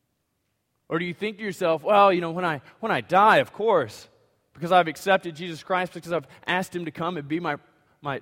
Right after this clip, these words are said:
Lord and Savior, of course, then I'll, I'll become a citizen of heaven"? You see, Paul addresses that mindset and he says, "No, no. Right now, as you live,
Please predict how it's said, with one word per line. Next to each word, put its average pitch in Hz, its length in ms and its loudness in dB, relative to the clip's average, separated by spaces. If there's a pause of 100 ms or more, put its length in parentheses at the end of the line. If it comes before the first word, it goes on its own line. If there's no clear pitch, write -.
Lord 170 240 -4
and 147 140 -8
Savior, 175 520 -4 (400)
of - 120 -20
course, 208 300 -10 (200)
then 175 240 -4
I'll, 170 280 -2
I'll 214 100 -4
become 220 240 -6
a 151 60 -6
citizen 175 440 -10
of 165 80 -10
heaven"? 190 300 -6 (1500)
You 170 60 -14
see, 202 120 -12
Paul 220 580 4
addresses 180 540 0
that 156 140 2
mindset 185 340 0
and 170 80 -6
he 180 60 -6
says, 175 240 -6
"No, 233 180 2
no. 226 360 2 (1500)
Right 170 640 0
now, 151 600 -4 (720)
as 175 280 -2
you 196 140 -8
live, 180 320 0